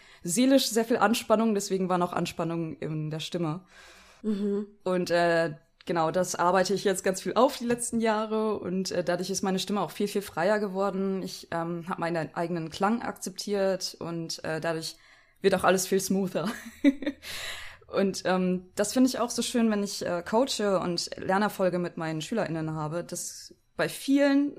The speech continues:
Speaker 1: äh, weil man zieht ja oft das an, was man selber ist, bei vielen, ähm, ha-, entdecke ich den gleichen Prozess, dass sie dann halt nach ein paar
Speaker 2: Mhm.
Speaker 1: Jahren Coaching auf einmal anfangen, so puff, da ist dann auf einmal die Stimme da und sie fangen an, sich auch persönlich zu entwickeln und, ähm, viel mehr aus sich rauszukommen und sich was zu trauen.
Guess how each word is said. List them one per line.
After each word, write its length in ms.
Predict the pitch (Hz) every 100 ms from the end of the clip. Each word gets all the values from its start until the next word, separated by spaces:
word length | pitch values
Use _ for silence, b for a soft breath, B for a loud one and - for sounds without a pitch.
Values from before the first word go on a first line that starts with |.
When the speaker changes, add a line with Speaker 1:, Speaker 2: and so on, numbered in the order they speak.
| -
Speaker 1:
äh, 380 | - - - -
weil 120 | 208 208
man 120 | 202
zieht 200 | - 226
ja 100 | 196
oft 200 | - -
das 160 | 202
an, 160 | - 190
was 140 | 180
man 140 | 185 175
selber 320 | 190 226 240
ist, 240 | 262 - B B B B B -
bei 140 | 170
vielen, 600 | - - 233 240 233 233 226
ähm, 480 | 196 196 196 202 202 _ _ _ _ _ _ - 185 -
ha-, 100 | 202
entdecke 400 | 185 190 196 208
ich 80 | 202
den 120 | 196
gleichen 280 | 180 185 190
Prozess, 400 | - - 147 147
dass 140 | 156
sie 100 | 180
dann 200 | 165 170
halt 160 | 180 175
nach 100 | 175
ein 120 | 214
paar 140 | 202 196
Speaker 2:
Mhm. 60 |
Speaker 1:
Jahren 200 | 180 170
Coaching 400 | 170 180 180 202
auf 120 | 180 -
einmal 180 | 170
anfangen, 380 | 170 175 - 175
so 160 | 165 165
puff, 560 | - 220 208 - - b b b b -
da 100 | 185
ist 120 | 190
dann 60 | 214
auf 100 | 202
einmal 180 | 196 185
die 60 |
Stimme 300 | 185 208 202
da 320 | 180 185 180 156
und 180 | 156 165
sie 80 |
fangen 240 | 160 202 180
an, 180 | 170 170
sich 200 | 185 -
auch 100 | -
persönlich 420 | 190 160 214 208
zu 100 | -
entwickeln 580 | 160 156 160 170 165 160
und, 320 | 160 160 151
ähm, 360 | 156 156 160 -
viel 120 | - 190
mehr 100 | 170
aus 120 | 175
sich 180 | 175 170
rauszukommen 480 | 175 - 190 185
und 60 | 160
sich 120 | 170
was 140 | 170 -
zu 100 | 160
trauen. 580 | - 175 185 165 160